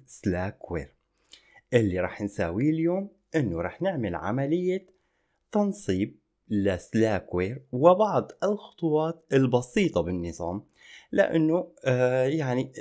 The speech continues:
آه، هي تعتبر توزيعة ليست مناسبة. ما بدي أقول ليست مناسبة، وإنما ما بتشد ال-، المستخدمين بعام ألفين واثنين وعشرين، وإنما هي، آه، للناس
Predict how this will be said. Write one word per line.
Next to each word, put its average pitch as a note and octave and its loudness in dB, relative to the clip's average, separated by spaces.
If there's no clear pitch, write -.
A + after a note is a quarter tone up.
آه، A#2+ -4
هي D#3+ 0
تعتبر E3+ 2
توزيعة D3+ -2
ليست D#3 0
مناسبة. C3+ 4
ما D3 4
بدي D#3+ -2
أقول A2+ 2
ليست A2+ 2
مناسبة، F#2 -2
وإنما G2+ 0
ما D3+ 2
بتشد F3+ -4
ال-، A#2+ 2
المستخدمين C3+ 0
بعام A2+ -2
ألفين G#2 -4
واثنين G2+ -2
وعشرين، F2 -6
وإنما D3+ 0
هي، E3 0
آه، G2+ 0
للناس D3+ 2